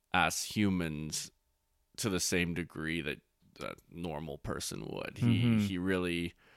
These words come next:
Speaker 1: he's so awkward, and he's so lonely, <laughs> and he's <laughs> so bad with women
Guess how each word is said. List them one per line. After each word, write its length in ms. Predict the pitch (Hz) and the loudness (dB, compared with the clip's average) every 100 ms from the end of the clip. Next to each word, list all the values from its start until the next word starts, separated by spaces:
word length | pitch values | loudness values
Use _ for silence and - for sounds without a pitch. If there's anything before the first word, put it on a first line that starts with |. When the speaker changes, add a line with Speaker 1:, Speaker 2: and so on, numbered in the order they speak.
| - _ - _ | -20 _ -20 _
Speaker 1:
he's 260 | 117 104 87 | -2 0 2
so 420 | - 131 131 117 | 6 10 10 10
awkward, 600 | 78 71 - 76 78 82 | 8 4 0 -2 -2 0
and 120 | 101 98 | 2 4
he's 160 | 95 | 4
so 340 | - 117 123 113 | 6 12 12 12
lonely, 640 | 92 85 80 62 78 101 - - | 10 4 2 -2 0 0 -2 -14
<laughs> 200 | - - | -16 2
and 100 | 104 | 6
he's 360 | 127 - - - 233 156 190 - 226 | 8 8 6 10 10 10 8 8 6
<laughs> 560 | - 190 - - - - | 8 6 6 2 0 -2
so 520 | - - 160 170 165 | 6 12 12 12 12
bad 280 | 127 120 104 | 12 12 12
with 160 | 101 95 | 10 6
women 440 | 92 85 85 | 6 6 4